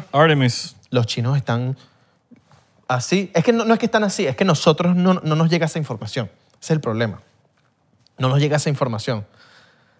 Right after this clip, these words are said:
Speaker 2: Que sería rechísimo saber toda esa información, pero
Speaker 1: Estados Unidos no nos muestra esa información.
Speaker 2: y Chi-, y de China no nos llega todo eso, porque hay que investigar bien.
Speaker 1: Porque aquí, porque es como guerra entre
Speaker 2: Claro.
Speaker 1: Entre los dos, entonces como que aquí no quieren que muest-, mos-, mostrar vainas de allá y allá
Speaker 2: Ujú.
Speaker 1: tampoco quieren mostrar vainas de allá. Ya no hay Google.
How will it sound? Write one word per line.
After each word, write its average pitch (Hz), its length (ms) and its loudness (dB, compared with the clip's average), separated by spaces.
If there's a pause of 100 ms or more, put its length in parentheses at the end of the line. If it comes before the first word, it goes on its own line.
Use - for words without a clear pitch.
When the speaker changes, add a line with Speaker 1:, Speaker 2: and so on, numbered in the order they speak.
(100)
Speaker 2:
Que 143 100 -2
sería 131 260 4
rechísimo 143 460 2
saber 123 240 4
toda 147 100 2
esa 147 120 0
información, 151 400 2
pero 139 100 2
Speaker 1:
Estados 170 180 6
Unidos 175 240 2
no 139 80 2
nos 127 100 0
muestra 120 220 -2
esa 117 140 -6
información. 98 500 -8 (480)
Speaker 2:
y 151 140 2
Chi-, 147 260 2
y 139 200 4
de 127 120 4
China 160 220 2
no 165 80 2
nos 127 160 2
llega 120 180 2
todo 117 240 2
eso, 113 280 -4
porque 120 180 -4
hay 107 80 -2
que 113 120 -6
investigar 117 460 2
bien. 113 140 -2
Speaker 1:
Porque 113 140 2
aquí, 117 360 2
porque 113 220 -4
es 107 80 -2
como 120 400 0
guerra 113 400 0
entre 127 120 -2
Speaker 2:
Claro. 113 580 4 (260)
Speaker 1:
Entre 107 540 -4
los 104 160 -2
dos, 127 340 4
entonces 120 400 -2
como 120 160 -2
que 110 80 -2
aquí 110 160 -2
no 113 100 2
quieren 123 200 -2
que 127 80 -4
muest-, 107 340 -2
mos-, 107 180 -2
mostrar 104 500 -4
vainas 113 280 0
de 110 60 0
allá 110 220 0
y 131 40 4
allá 113 140 8
Speaker 2:
Ujú. 101 80 2
Speaker 1:
tampoco 117 260 -4
quieren 123 160 -6
mostrar 110 280 -6
vainas 110 220 -4
de 113 80 -2
allá. 113 80 -2
Ya 131 60 0
no 190 60 2
hay 214 60 0
Google. 247 320 0